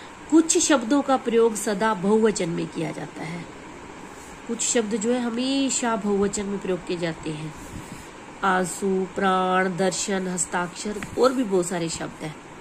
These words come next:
ठीक है? और कुछ शब्द हमेशा एक वचन में प्रयोग किए जाते हैं, जैसे दूध, पृथ्वी, घी, तेल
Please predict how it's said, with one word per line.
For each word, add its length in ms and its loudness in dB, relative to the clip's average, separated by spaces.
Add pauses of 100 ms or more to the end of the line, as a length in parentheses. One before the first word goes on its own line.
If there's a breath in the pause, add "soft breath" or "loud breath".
(720)
ठीक 200 -6
है? 140 0 (420)
और 100 6
कुछ 300 0
शब्द 320 2
हमेशा 340 0
एक 260 0
वचन 240 -2
में 200 -4
प्रयोग 240 0
किए 140 0
जाते 380 -2
हैं, 120 -4 (1600)
जैसे 400 0
दूध, 460 2
पृथ्वी, 540 -2
घी, 420 -2
तेल 420 0